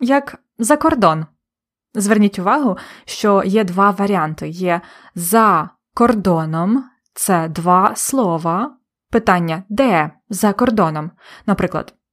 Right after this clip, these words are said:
я живу за кордоном. А за кордон це одне слово, іменник, який означає країна за кордоном. Україна для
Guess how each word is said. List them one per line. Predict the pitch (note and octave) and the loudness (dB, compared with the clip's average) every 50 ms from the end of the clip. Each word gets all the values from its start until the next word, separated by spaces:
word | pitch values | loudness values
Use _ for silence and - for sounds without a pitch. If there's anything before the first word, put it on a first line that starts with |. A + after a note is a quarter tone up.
| _ | _
я | - F3 G#3 B3+ D#4 D#4 | -4 0 2 4 4 2
живу | A3+ F3+ E3+ D#3 F3 G#3 C#4 D4 - - _ _ - | 2 0 -2 0 0 -2 -2 -2 -4 -8 _ _ -10
за | F3+ E3 - F#3 F#3 G#3 A#3+ B3+ | -8 -4 -2 0 2 2 2 0
кордоном. | B3 - G#3 G#3 F#3+ E3+ F3+ E3 D#3+ D3+ D3+ D3+ D#3 E3+ _ _ _ _ _ _ _ _ _ _ - | 0 -2 -2 -2 0 0 0 0 0 -2 -4 -8 -10 -14 _ _ _ _ _ _ _ _ _ _ -2
А | G#3 G3 F#3+ F#3 F#3 - - - - _ _ _ | 0 2 2 2 0 -4 -16 -20 -20 _ _ _
за | - E3+ D#3+ G#3 C4 | -6 -2 2 2 2
кордон | C4 D4 D4 C#4 G3 F#3 E3+ - G#3+ C#4+ F4 - _ _ _ _ _ _ | 2 2 0 2 2 2 2 2 2 -2 -4 -6 _ _ _ _ _ _
це | - - - A3 | -6 -2 -2 0
одне | - - G3+ F#3+ F3+ G3+ G#3+ G3 | 0 0 -2 -2 0 0 0 0
слово, | G3 - - G#3+ F#3 D#3+ D#3 D#3 D#3+ D#3+ G3+ C#4 - _ _ _ - | 0 -2 -4 -6 -6 -6 -6 -6 -6 -4 -6 -6 -8 _ _ _ 0
іменник, | A3+ A#3+ G#3+ F#3+ A3 E3 G#3 A#3 C4 - - - - - - - - | 2 4 4 4 2 0 -4 -6 -8 -8 -12 -20 -20 -20 -12 -6 -4
який | A3+ G#3+ D4+ D#4+ C4+ | -2 0 2 2 0
означає | G3+ G3 F#3 F3 F3 - A3+ A#3 B3 B3 B3 A#3+ B3 _ _ _ | 0 0 -2 -4 -2 0 2 4 4 4 2 0 -2 _ _ _
країна | - - B3 B3 B3 G#3 G#3 G3+ G#3 A3 A3 A#3 A3+ A3+ A#3+ A#3 _ _ - | -4 0 0 2 2 0 0 -2 -2 0 0 2 2 0 0 -2 _ _ -12
за | - F3+ E3+ F3+ F#3+ F#3+ G3 G3+ A3 - | -10 -6 -2 0 2 4 2 2 0 -2
кордоном. | - G#3 G3+ F#3+ D#3+ F#3 E3 D#3 E3+ E3 E3+ - _ _ _ _ _ _ _ _ _ _ _ _ _ _ _ _ - | -2 -2 -2 -2 -2 -4 -4 -6 -6 -10 -12 -14 _ _ _ _ _ _ _ _ _ _ _ _ _ _ _ _ -2
Україна | A3 A#3 A3+ B3 A#3 A3+ A3+ G#3+ C4+ D#4+ E4 C4 G3+ E3 E3+ G3+ F#3 | -2 0 2 4 2 4 4 2 0 0 2 2 0 0 -2 -6 -4
для | - G3 G3+ | -2 0 2